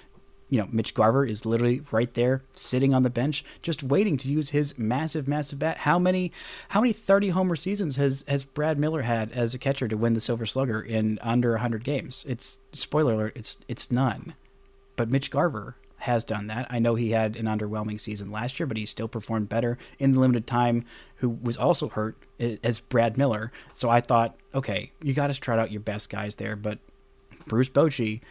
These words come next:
or Chris Young or whoever was setting this lineup knew something <laughs> about having Brad Miller in there to deliver a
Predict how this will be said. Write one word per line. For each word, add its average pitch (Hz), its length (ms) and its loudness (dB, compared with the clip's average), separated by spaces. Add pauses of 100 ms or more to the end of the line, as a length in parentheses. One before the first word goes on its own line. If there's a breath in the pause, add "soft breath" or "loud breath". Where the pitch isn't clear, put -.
(340 loud breath)
or 110 340 2 (160)
Chris 147 300 2
Young 120 160 4
or 113 60 -2
whoever 147 340 4
was 151 120 2
setting 135 260 2
this 110 180 -4
lineup 110 320 -2 (320)
knew 123 340 6
something 131 520 2
<laughs> - 40 -4
about 117 300 0
having 117 500 0
Brad 113 300 2
Miller 113 200 2
in 110 140 0
there 107 140 -2
to 101 140 -8 (360)
deliver 120 480 2 (260 loud breath)
a 113 300 0